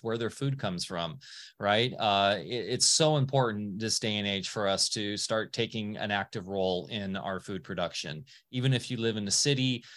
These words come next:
get one of these petite, um, uh, electroculture antennas and throw it in your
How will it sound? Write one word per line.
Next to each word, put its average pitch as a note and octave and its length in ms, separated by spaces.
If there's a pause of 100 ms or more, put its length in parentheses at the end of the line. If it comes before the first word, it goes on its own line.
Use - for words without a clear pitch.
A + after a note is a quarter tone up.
(160)
get C#3 160
one B2+ 160
of A#2+ 100
these A2+ 300
petite, C#3 580 (300)
um, A#2 640 (100)
uh, B2 300 (180)
electroculture C3 720
antennas A#2 520
and B2 200
throw B2+ 240
it B2 80
in A#2+ 160
your A2 440